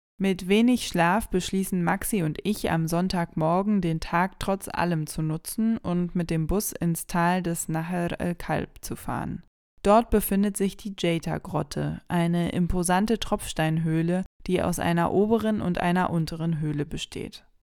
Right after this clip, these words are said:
Bedauerlicherweise ist die untere Höhle aufgrund des hohen Wasserstandes geschlossen.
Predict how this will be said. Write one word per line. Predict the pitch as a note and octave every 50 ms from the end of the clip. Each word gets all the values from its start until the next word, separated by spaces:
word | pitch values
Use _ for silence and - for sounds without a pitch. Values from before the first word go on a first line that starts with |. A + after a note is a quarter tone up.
| _ _ _ _ _ _ -
Bedauerlicherweise | - F3+ F#3 F#3 E3+ - F#3 F#3 G3+ G#3 G#3 G3 G3 - G3 F3 D#3 E3+ E3 E3+ F#3 G3+ G3+ A3 A3 A3
ist | G#3 - F3+ - - -
die | F3+ E3+
untere | - D#3+ F3 F3+ - G3 F3 F3 F3 E3
Höhle | E3 F3 F3 F3+ F#3+ F3 -
aufgrund | - D3+ - - - E3 F3+ G3+ G3 F3+
des | D#3+ - -
hohen | F3 E3+ F3+ F#3 F3 D3+
Wasserstandes | D#3+ D#3+ - - E3+ D#3+ - - D#3+ D#3+ E3 D#3+ D#3 - -
geschlossen. | - C#3 - - D3 C#3+ C#3+ - - - - -